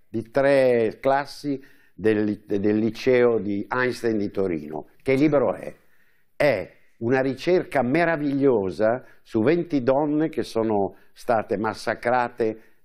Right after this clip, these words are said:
ad Auschwitz e in altri posti, in altri luoghi, venti donne ebraiche. Hanno, sono andati a cercare tutto sti ragazzi, documenti di nascita, i passaggi da Carpi a,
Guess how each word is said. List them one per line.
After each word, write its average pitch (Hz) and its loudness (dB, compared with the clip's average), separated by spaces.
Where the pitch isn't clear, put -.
ad - -6
Auschwitz 107 0
e 95 0
in 92 -2
altri 92 -2
posti, 90 -2
in 87 0
altri 90 -2
luoghi, 85 -2
venti 92 0
donne 87 2
ebraiche. 78 -6
Hanno, 113 0
sono - -2
andati 165 0
a 147 -2
cercare 170 0
tutto 123 -2
sti 98 -4
ragazzi, 90 -2
documenti 113 0
di 104 -2
nascita, 107 -4
i 117 -2
passaggi 117 -2
da 101 0
Carpi 110 -2
a, 92 -2